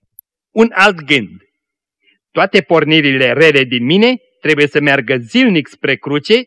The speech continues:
așa cum au mers tâlharii cu Isus, pentru ca să fie omorâte.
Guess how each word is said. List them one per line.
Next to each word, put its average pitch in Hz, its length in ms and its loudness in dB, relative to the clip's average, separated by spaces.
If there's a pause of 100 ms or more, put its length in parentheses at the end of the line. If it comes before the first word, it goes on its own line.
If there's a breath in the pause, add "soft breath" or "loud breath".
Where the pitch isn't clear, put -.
(100)
așa 131 360 -4
cum 196 200 -2
au 156 120 4
mers 156 260 0
tâlharii 147 560 0
cu - 160 -12
Isus, 156 380 -2 (320)
pentru 151 300 -2
ca 143 140 0
să 131 140 -4
fie 170 300 0
omorâte. 123 600 -2